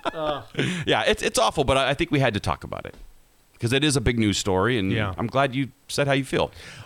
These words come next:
Speaker 1: Okay, anything else? N F L season's here. Fantasy football tomorrow night as, as we record this
Speaker 2: Ooh.
Speaker 1: on a Monday. Tuesday night, fa-, Mitch, Mitch Unfiltered Fantasy Football with Daniels. You'll be there?
Speaker 2: I will be there. I'm gonna leave for,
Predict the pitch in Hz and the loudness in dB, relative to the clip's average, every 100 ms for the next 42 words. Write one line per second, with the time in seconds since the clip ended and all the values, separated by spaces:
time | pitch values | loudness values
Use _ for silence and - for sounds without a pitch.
0 | - 202 214 123 - - 175 202 196 196 | 2 4 4 0 -10 -4 0 2 4 4
1 | 202 202 - - 196 190 196 - 196 165 | 4 2 0 2 2 4 4 4 6 4
2 | 151 147 104 - _ - 190 196 208 185 | 4 2 0 -4 _ -2 2 4 4 2
3 | - 202 208 190 - 175 185 196 190 190 | 2 4 4 4 4 4 6 6 6 6
4 | 185 170 - 190 139 156 147 113 127 185 | 6 4 4 2 4 4 4 4 6 6
5 | 185 170 175 156 151 175 180 185 180 - | 6 4 4 2 4 4 4 4 4 0
6 | - - 185 202 202 185 180 180 - 175 | -12 0 4 4 4 4 4 2 2 0
7 | 202 - 165 170 - - 170 175 170 - | 0 0 2 2 2 2 2 2 2 2
8 | 170 151 - 156 147 135 165 - 143 123 | 2 2 2 2 2 0 0 4 4 4
9 | 139 127 104 117 120 139 156 220 - 110 | 4 2 2 0 2 4 4 2 0 2
10 | 131 131 139 92 - - - 101 101 101 | 4 4 4 2 0 -8 -6 0 2 2
11 | 120 | 2